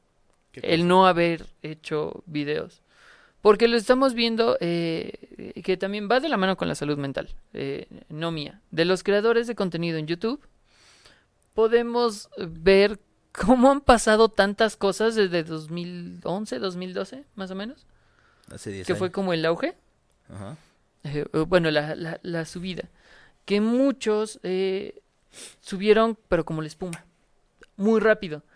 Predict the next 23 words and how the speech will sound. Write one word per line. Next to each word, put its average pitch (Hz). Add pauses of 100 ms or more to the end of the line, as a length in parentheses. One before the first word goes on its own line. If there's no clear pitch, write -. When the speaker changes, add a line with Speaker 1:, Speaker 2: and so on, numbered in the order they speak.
(680)
Speaker 2:
Lo 202
que 202
los 196
hizo 202
sentirse, 190
eh, 170
intocables. 160 (480)
Speaker 1:
Ujú. 107 (280)
Speaker 2:
Se -
volvieron 147
inmamables. 143 (720)
Eh, 147
algunos 262
les 165
dieron 190
prácticamente 180
una 180
cachetada. 160 (1300)
Y -
fue 165
un 170
golpe 165
fuerte. 190